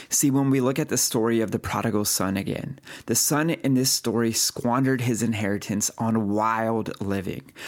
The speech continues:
only to find himself destitute and alone. However, when he returned home,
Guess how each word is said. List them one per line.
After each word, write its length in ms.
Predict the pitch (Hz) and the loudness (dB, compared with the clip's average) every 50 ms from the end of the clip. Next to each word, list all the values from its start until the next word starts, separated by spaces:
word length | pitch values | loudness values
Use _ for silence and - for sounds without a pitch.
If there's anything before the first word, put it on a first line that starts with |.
| - - - | -14 -4 -2
only 220 | - 151 160 170 175 | 0 2 2 2 2
to 80 | 180 | 0
find 280 | 147 - 139 123 139 135 | -2 0 0 0 2 2
himself 540 | 135 131 127 - 139 120 123 110 110 - - | 2 2 0 0 0 -2 -2 -4 -8 -8 -4
destitute 760 | - 113 113 - - - 139 135 - - 156 143 139 - - - - - - - | -2 -2 -2 -2 -2 -2 -2 -2 0 -2 0 -2 -2 -6 -10 -14 -16 -16 -8 -4
and 140 | - 117 117 | -2 0 0
alone. 600 | 110 104 98 95 98 101 95 98 - - - - - - - - - | 0 0 0 0 0 -2 -2 -4 -6 -8 -14 -16 -18 -18 -16 -8 -4
However, 400 | - 135 127 135 139 120 135 131 | -2 0 2 2 2 2 2 2
when 160 | 120 127 127 | 2 4 4
he 100 | 127 127 | 4 4
returned 460 | 110 117 113 - - 127 117 127 117 | 2 2 0 0 0 0 0 2 0
home, 440 | 98 101 104 107 117 127 139 156 151 | 0 0 0 2 2 2 0 -2 -4